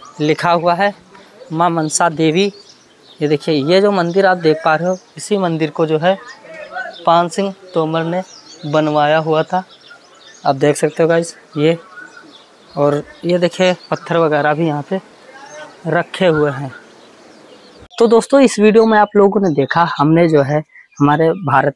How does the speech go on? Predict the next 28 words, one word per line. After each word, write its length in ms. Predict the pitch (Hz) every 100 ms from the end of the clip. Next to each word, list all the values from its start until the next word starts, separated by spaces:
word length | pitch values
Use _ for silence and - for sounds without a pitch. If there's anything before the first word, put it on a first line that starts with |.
| -
के 80 |
जवान, 500 | 131 131 131 131 135 143 - - - - _ - - 175
बाधा 460 | 135 131 139 139 139 _ _ 160
दौड़ 280 | 139 131
के 220 | 127 131 131 - _ _ _ _ -
धावक, 420 | 135 135 131 123 - - _ _ -
national 340 | 139 - 151 139
champion 540 | 147 139 - 131 127 - - - - - - - - -
पान 140 | 156
सिंह 180 | 156 180 151
Tomar 240 | 147 147
जी 100 | 147
का 120 | 151
real 340 | 135 156 185 185
घर 200 | 156 143
दिखा 280 | 139 -
दिया। 220 | 131 151 147
real 320 | 147 170 175
गांव 280 | 147 139 165
में 160 | 160
आए 100 | 143
हुए 160 | 131 131
थे 140 | -
लेकिन 260 | 143 139 160
अब 140 | 143
भी 180 | 131 175
माहौल 360 | 180 151 165 165
कुछ 260 | 175 -